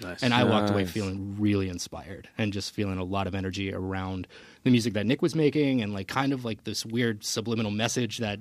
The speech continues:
Speaker 2: he was still trying to figure out, like, what it meant. And as we've played more, we've kind of gotten more clear on, like, what we're trying to do or, like, what the overall ethos of the whole thing is. So,
Speaker 3: Um,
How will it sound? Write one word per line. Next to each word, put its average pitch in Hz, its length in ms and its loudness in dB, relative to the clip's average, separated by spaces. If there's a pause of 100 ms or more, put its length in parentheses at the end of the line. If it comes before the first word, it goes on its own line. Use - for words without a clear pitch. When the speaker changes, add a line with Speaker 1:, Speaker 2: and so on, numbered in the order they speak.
Speaker 2:
he 113 220 -4
was 113 120 -4
still 117 160 -2
trying 117 180 -4
to 110 40 -6
figure 110 300 -2
out, 107 220 0
like, 101 160 -4
what 113 180 2
it 107 80 -2
meant. 104 440 -2 (120)
And 101 280 -6 (360)
as 135 180 6
we've 127 140 0
played 131 240 2
more, 107 120 0
we've 101 160 -6
kind 110 200 -6
of 98 60 -10
gotten 107 260 -6
more 95 120 -10
clear 170 360 4
on, 107 100 -2
like, 104 160 -10
what 110 260 -2 (640)
we're 117 120 2
trying 151 360 4
to 147 100 2
do 156 240 8
or, 123 120 6
like, 107 200 0
what 117 180 2
the 113 60 2
overall 104 480 0
ethos 113 360 0
of 104 120 -2
the 98 100 -2
whole 104 140 -2
thing 110 220 -6
is. 110 200 -6
So, 117 300 -6 (200)
Speaker 3:
Um, 139 280 -4